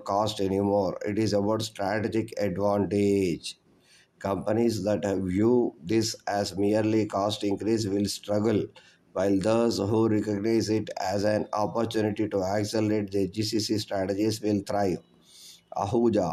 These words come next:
emphasized that ఏం చేసినా మనం పైకి లేస్తామండి. అది దానిలో ఆపర్చునిటీ చూసుకుని పైకి లేస్తాము. ఎంత బాగా చెప్తున్నారు చూసారా? ఉమ్. మనల్ని కింద పడేస్తామని అనుకునే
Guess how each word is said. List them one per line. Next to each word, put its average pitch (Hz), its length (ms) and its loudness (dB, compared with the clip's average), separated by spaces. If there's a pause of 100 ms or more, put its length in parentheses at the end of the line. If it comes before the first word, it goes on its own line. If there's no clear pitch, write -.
(280)
emphasized 101 640 0
that 92 160 -2 (400)
ఏం 104 240 2 (120)
చేసినా 107 320 2 (100)
మనం 113 160 2 (100)
పైకి 101 220 0
లేస్తామండి. 90 500 -6 (140)
అది 98 200 -2 (1040)
దానిలో 101 320 0 (140)
ఆపర్చునిటీ 107 600 -2 (100)
చూసుకుని 98 440 -2
పైకి 104 320 0
లేస్తాము. 95 580 -2 (540)
ఎంత 90 120 -6 (120)
బాగా 110 240 2
చెప్తున్నారు 104 520 -2
చూసారా? 92 380 -4 (560)
ఉమ్. 98 240 0 (600)
మనల్ని 107 580 -2
కింద 104 180 0 (100)
పడేస్తామని 107 760 0 (280)
అనుకునే 104 380 0